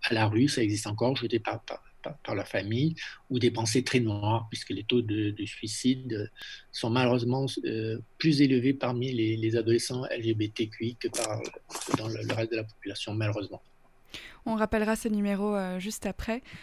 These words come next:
Speaker 2: Vous avez aussi un compte Instagram sur lequel on peut suivre, euh, vos actualités et des relais d'information.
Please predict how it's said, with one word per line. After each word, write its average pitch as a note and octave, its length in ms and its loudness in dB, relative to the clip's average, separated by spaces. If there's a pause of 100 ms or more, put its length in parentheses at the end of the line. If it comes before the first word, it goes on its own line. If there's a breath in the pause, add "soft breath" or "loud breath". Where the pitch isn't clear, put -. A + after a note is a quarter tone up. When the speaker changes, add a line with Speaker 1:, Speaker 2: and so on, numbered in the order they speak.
(220 soft breath)
Speaker 2:
Vous A#3 120 2
avez A3+ 220 8
aussi A3+ 320 2
un G3+ 340 2
compte A3 240 -2
Instagram G#3+ 460 0
sur A#3 160 -2
lequel G#3 240 -2
on G3+ 60 0
peut G#3 120 -6
suivre, G#3+ 300 -2
euh, G3+ 120 2
vos G#3 180 0
actualités A3+ 800 0
et G#3 40 0
des G3+ 120 -2
relais G#3 260 -2
d'information. G#3 680 -2